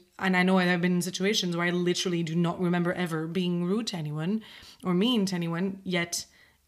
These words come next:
there was bullying going on and it was one-sided for, for a long, long time. And I just thought to myself, "My goodness, like, why do you hate me so <laughs> much?" But hey, maybe they feel justified in why they hate me so much. Another reason yet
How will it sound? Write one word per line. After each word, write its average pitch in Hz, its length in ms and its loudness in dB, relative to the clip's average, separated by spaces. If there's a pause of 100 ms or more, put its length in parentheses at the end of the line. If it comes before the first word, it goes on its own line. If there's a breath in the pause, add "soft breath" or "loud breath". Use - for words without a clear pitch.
(180)
there 175 220 0
was 175 160 0
bullying 185 380 2
going 170 220 -2
on 170 200 0
and 165 80 -2
it 160 40 -4
was 165 140 -4
one-sided 190 580 0
for, 175 180 -6
for 185 460 -4 (300)
a 185 100 -6
long, 240 300 2
long 175 160 0
time. 160 300 -8 (420 loud breath)
And 185 140 0
I 190 80 2
just 185 260 -6
thought 185 160 -4
to 185 60 -8
myself, 175 280 -4
"My 170 120 -2
goodness, 156 400 -2
like, 156 200 -6
why 156 280 -6
do 165 80 -6
you 170 80 -2
hate 185 160 -4
me 156 120 -4
so 185 140 2
<laughs> 151 120 0
much?" 175 260 -4 (420 loud breath)
But 214 100 2
hey, 262 260 -2
maybe 185 220 0
they 208 140 2
feel 233 160 -4
justified 214 460 0
in 180 100 2
why 175 140 2
they 170 120 0
hate 180 160 -2
me 170 80 -4
so 170 140 -6
much. 165 320 -6 (420 loud breath)
Another 285 340 4
reason 190 260 2
yet 175 300 0